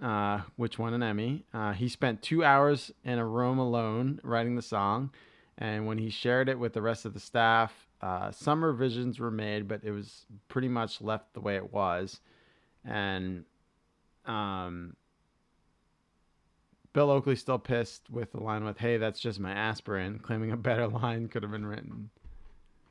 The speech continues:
Uh, like heroin, I guess he means. Um, I guess it, and it, uh, it was supposedly based on Robert Downey Junior. That was the actor.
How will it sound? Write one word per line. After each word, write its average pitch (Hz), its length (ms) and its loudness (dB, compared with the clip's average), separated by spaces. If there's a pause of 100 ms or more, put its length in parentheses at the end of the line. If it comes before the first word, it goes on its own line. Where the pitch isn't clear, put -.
(580)
Uh, 92 440 -4 (100)
like 98 160 -6
heroin, 92 420 -4
I 95 100 -6
guess 104 240 -6
he 110 120 -10
means. 104 420 -12 (340)
Um, 117 500 4 (4000)
I 143 80 4
guess 147 240 6
it, 143 140 6
and 147 140 4
it, 143 140 2
uh, 143 220 8
it 139 40 8
was 135 160 4 (200)
supposedly 139 460 6
based 127 320 2
on 117 120 0
Robert 110 280 2
Downey 98 220 0
Junior. 92 320 -2
That 90 100 -2
was 92 160 -6
the 98 160 -4
actor. 85 440 -6